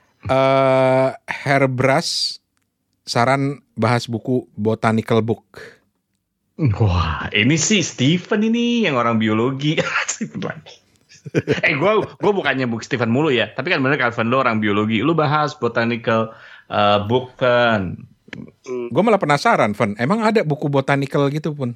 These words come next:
Speaker 1: Fen, yang
Speaker 2: Banyak.
Speaker 1: menarik.
Speaker 3: Eh, nggak tahu juga sih. Nggak, nggak pernah jadi radar nih, nggak masuk ke radar aku. Mas Toto mungkin.
Speaker 2: Cukup.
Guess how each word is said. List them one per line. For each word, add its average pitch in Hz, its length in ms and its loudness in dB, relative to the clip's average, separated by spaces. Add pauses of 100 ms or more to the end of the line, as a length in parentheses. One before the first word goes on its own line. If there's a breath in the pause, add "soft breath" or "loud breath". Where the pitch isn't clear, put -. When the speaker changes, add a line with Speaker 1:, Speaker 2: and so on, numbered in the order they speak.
(140)
Speaker 1:
Fen, 101 220 -2
yang - 40 2
Speaker 2:
Banyak. 98 160 2
Speaker 1:
menarik. 120 300 -2 (140)
Speaker 3:
Eh, 120 560 2
nggak 117 180 0
tahu 117 180 2
juga 147 260 0
sih. 147 180 -2 (340)
Nggak, 123 260 0 (100)
nggak 123 300 0
pernah 120 300 0 (120)
jadi 120 300 2 (220)
radar 135 360 0
nih, 120 240 -6
nggak - 240 -12
masuk 120 240 0
ke 120 100 -4
radar 120 300 2
aku. 135 300 0 (360)
Mas 120 200 -2
Toto 127 180 0
mungkin. 123 360 0 (440)
Speaker 2:
Cukup. - 360 -4